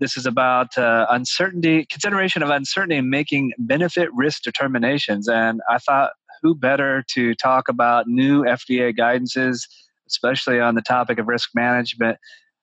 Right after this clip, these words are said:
than Mike Drews from Vascular Sciences. So,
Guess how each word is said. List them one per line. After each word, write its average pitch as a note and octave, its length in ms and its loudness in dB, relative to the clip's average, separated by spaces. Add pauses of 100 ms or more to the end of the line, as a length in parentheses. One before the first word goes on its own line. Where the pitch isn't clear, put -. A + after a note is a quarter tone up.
than A2+ 480 0 (100)
Mike B2 200 0
Drews B2+ 340 0
from A#2 160 0
Vascular A#2+ 420 0
Sciences. B2 500 -2
So, A2+ 220 0